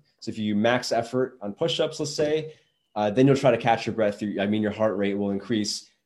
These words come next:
but it's very slow. Like, the aerobic system doesn't help you in the moment, right? Uh, when we think of aerobics, we're thinking about slow, long cardio type things.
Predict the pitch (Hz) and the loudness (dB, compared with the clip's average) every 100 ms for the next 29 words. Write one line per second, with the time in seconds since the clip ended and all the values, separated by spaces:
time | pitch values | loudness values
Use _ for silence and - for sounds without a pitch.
0 | - 120 117 - 139 - - 95 76 98 | -4 0 2 4 4 2 -2 -2 -2 -4
1 | 110 107 135 147 139 - - - 127 123 | -2 2 2 4 0 -2 -14 -8 -6 -2
2 | 123 113 120 123 123 117 110 110 113 107 | 0 0 0 0 0 0 0 -2 0 2
3 | 101 95 80 - - 104 113 - _ - | 2 0 -4 -10 -2 -2 -2 -6 _ -10
4 | 98 95 98 104 - - 104 101 123 107 | -6 -4 -4 -6 -10 -8 -6 -2 -2 -2
5 | 101 107 107 107 - 104 101 104 107 101 | 0 0 0 -2 -4 -8 -4 -4 -2 0
6 | 98 98 92 _ - - - 107 104 104 | 0 0 -4 _ -16 -12 -2 4 4 4
7 | 104 101 101 101 98 98 - 101 98 95 | 0 0 0 0 0 -4 -2 -2 0 -2
8 | 92 90 87 87 78 - | -4 -8 -8 -12 -14 -16